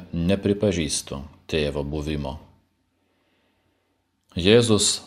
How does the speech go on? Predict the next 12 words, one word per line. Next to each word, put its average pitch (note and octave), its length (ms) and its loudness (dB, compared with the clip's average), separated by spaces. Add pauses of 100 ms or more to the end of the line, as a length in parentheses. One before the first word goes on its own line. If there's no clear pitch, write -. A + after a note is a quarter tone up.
(120)
paskutinės G2+ 760 2
vakarienės G2 680 4
metu, F2 380 2 (340)
trokšdamas E2+ 760 2
palikti E2+ 480 -2
mums E2+ 360 -4
aukščiausią D#2+ 720 0
dovaną, E2+ 520 4 (520)
paėmė A#2 400 8
nuo F2+ 120 2
stalo D#2 480 0
duoną, F2+ 460 2